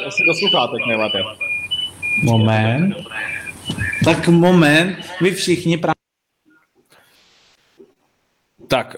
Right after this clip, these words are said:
Speaker 1: já jsem se teďka, se nám s-, stane-, v přímém přenosu nějaký výpadek zvuku, to je unikát, který se ovšem může stát, takže já jsem se propojil s Pavlem.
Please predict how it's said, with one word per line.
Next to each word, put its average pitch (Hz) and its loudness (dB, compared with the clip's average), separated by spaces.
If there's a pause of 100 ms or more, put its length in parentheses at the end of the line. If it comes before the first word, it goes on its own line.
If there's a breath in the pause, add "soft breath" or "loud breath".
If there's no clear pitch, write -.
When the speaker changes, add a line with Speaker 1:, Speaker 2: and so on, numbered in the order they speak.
Speaker 1:
já 127 2
jsem 190 -4
se 214 -2
teďka, 185 2
se 170 -2
nám 175 -4
s-, 147 0
stane-, 160 0
v - -16
přímém 196 0
přenosu 175 -4
nějaký 160 -2
výpadek 151 -2
zvuku, 117 0
to 147 0
je 143 2
unikát, 139 -2 (640 loud breath)
který 143 0
se 170 0
ovšem 165 0
může 160 0
stát, 131 -2
takže 127 -2
já 135 2
jsem 139 -8
se 160 -4
propojil 143 0
s - -10
Pavlem. 135 -4